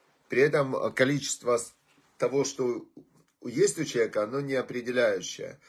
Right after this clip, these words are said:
Определяющее именно то, что он считает нехваткой для него. И чем больше у него нехватки, тем ему хуже внутри.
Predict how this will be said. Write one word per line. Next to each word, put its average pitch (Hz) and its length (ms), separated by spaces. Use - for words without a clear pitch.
Определяющее 135 800
именно 123 360
то, 147 160
что 143 200
он 120 100
считает 127 460
нехваткой 113 540
для 87 160
него. 78 340
И 147 80
чем 131 160
больше 147 240
у 147 40
него 143 160
нехватки, 156 480
тем 151 280
ему 131 180
хуже 98 280
внутри. 87 480